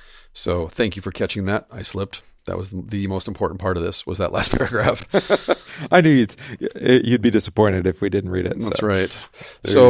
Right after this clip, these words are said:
Speaker 2: you go.
Speaker 1: I think next time we'll wrap up our epic podcast, uh, on Galatians and go to page four hundred seventeen,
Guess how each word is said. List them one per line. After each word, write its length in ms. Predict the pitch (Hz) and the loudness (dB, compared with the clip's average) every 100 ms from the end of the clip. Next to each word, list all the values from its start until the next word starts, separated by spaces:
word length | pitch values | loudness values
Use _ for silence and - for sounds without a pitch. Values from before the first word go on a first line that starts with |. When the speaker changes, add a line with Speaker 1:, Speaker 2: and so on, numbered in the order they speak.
| 123 | 8
Speaker 2:
you 60 | |
go. 40 | 120 | 8
Speaker 1:
I 100 | 127 | 4
think 260 | 113 175 - | 2 0 2
next 420 | 120 117 120 - | 2 4 2 2
time 400 | - 117 120 110 | 4 4 6 4
we'll 140 | 107 | 2
wrap 300 | 95 101 101 | 4 4 4
up 260 | 104 101 - - | 4 2 0 -4
our 520 | 101 92 92 87 - _ | 0 2 2 0 -2 _
epic 440 | 117 - 110 - - _ _ _ _ - | -2 0 -4 -6 -16 _ _ _ _ -2
podcast, 800 | 98 95 - 87 90 98 - - _ - - - _ - | 2 2 0 -2 -2 -4 -8 -16 _ -20 -20 -20 _ -6
uh, 260 | 113 101 | -4 -4
on 360 | - 107 98 95 | 0 0 2 0
Galatians 680 | 90 92 95 104 95 90 - - - | 0 0 0 -2 -4 -6 -12 -16 -10
and 340 | - 98 92 92 | -4 0 0 0
go 160 | 104 98 | 0 0
to 580 | - 98 92 90 90 - _ | -2 -2 0 0 -2 -6 _
page 200 | 107 95 | -4 -2
four 160 | - 135 | 2 2
hundred 240 | 123 95 | 2 2
seventeen, 600 | 110 104 92 110 107 104 | 2 0 2 0 0 -2